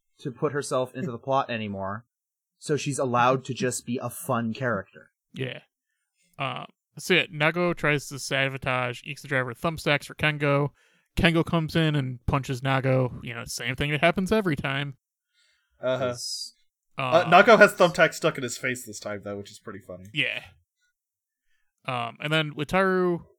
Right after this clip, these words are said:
Speaker 2: then goes to meet up with Mio, but the Rat Fan guy is there again,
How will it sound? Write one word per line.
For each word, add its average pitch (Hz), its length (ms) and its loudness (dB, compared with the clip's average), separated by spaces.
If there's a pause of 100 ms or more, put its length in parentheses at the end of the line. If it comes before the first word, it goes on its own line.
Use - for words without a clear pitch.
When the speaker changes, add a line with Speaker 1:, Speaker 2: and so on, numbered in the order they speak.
(260)
Speaker 2:
then 156 240 0
goes 165 240 -2
to 143 120 -6
meet 139 200 -2
up 156 120 -2
with 165 160 -4
Mio, 139 720 -2 (220)
but - 120 -8
the 127 100 -2
Rat 160 200 6
Fan 151 180 0
guy 139 180 2
is 123 80 -2
there 127 160 -2
again, 123 640 4